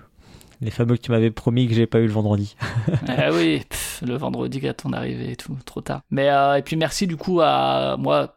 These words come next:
Speaker 2: à titre perso, hein, euh, à Des Bretzels et des Jeux pour, euh, la table qui m'a permis d'animer. Et, euh, et puis on espère que ça se reconduira. Euh, j'espère que au niveau des chiffres qu'on n'a toujours pas, enfin des nombres, du coup c'est des nombres je pense. Mais c'est vrai qu'on dit tout le temps au niveau des chiffres.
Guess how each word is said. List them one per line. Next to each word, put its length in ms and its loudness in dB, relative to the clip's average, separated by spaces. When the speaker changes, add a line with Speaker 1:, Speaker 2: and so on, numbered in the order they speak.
Speaker 2:
à 80 -2
titre 260 0
perso, 360 2
hein, 280 0
euh, 220 2
à 400 2
Des 100 -2
Bretzels 300 -4
et 20 -6
des 120 -4
Jeux 140 -4
pour, 300 -4
euh, 140 -2
la 120 -4
table 360 -2
qui 160 -8
m'a 120 -4
permis 260 -4
d'animer. 440 -2
Et, 260 0
euh, 360 -2
et 100 -4
puis 160 -8
on 80 -2
espère 360 -2
que 80 -4
ça 160 -4
se 80 -12
reconduira. 720 0
Euh, 100 -2
j'espère 500 -6
que 340 -2
au 100 -4
niveau 280 -2
des 120 2
chiffres 340 -2
qu'on 120 -6
n'a 100 -2
toujours 240 -8
pas, 160 -2
enfin 180 -6
des 120 -4
nombres, 360 -4
du 60 -14
coup 120 -8
c'est 140 -4
des 100 -2
nombres 280 -2
je 80 -6
pense. 260 -8
Mais 60 -4
c'est 80 -2
vrai 100 0
qu'on 120 -4
dit 80 -6
tout 120 -4
le 60 -6
temps 120 -2
au 40 0
niveau 220 -4
des 80 -6
chiffres. 380 -10